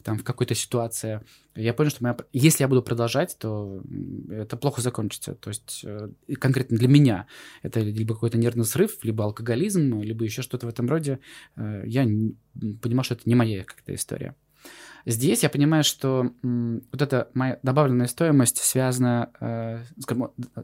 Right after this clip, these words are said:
не добавленная стоимость, ценность, э, помогающая профессия, и понимаю, что люди находятся в таком, в дефолтном состоянии с точки зрения экономики, да и психологической, может быть,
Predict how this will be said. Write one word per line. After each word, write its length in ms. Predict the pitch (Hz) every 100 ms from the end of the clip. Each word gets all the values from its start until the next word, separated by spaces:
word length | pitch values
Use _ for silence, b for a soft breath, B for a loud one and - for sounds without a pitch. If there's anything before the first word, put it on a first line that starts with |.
| _
не 220 | 131 131
добавленная 320 | 127 143 214 -
стоимость, 340 | - 117 -
ценность, 400 | - 165 127 - b b b b
э, 400 | 127 127 123 120 117 - _ _ _ _
помогающая 500 | 139 139 147 139 131
профессия, 500 | 127 135 - 285 156
и 20 |
понимаю, 300 | 131 139 147 127
что 120 | 147
люди 160 | 131
находятся 480 | 127 - 135 - 113 b b
в 40 | -
таком, 200 | 127 117
в 60 |
дефолтном 400 | 135 - 135 123
состоянии 640 | - 131 131 139 127 117 107
с 60 |
точки 200 | 123 -
зрения 200 | 131 127 120
экономики, 760 | 135 233 240 - 120 113 - -
да 80 |
и 40 | 123
психологической, 680 | - - 127 143 240 - 151
может 200 | 127 123
быть, 160 | 113